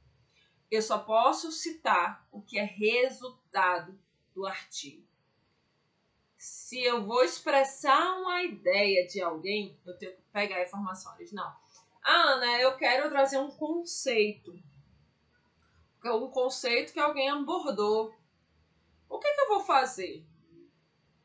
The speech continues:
Você vai buscar originalmente o que é esse conceito. Você vai buscar na fonte. Você vai buscar exatamente no ponto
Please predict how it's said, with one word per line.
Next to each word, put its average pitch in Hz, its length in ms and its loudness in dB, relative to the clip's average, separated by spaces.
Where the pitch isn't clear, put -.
Você 220 300 -2
vai 220 500 6
buscar 240 600 0
originalmente 302 1500 4
o 403 160 -4
que 392 260 2
é 240 180 4
esse 311 200 -6
conceito. 277 640 -8
Você 214 220 -8
vai 226 180 2
buscar 262 440 -4
na 269 320 0
fonte. 240 840 -6
Você 196 200 -8
vai 208 140 0
buscar 214 300 -2
exatamente 269 480 -4
no 254 180 -10
ponto 320 600 -2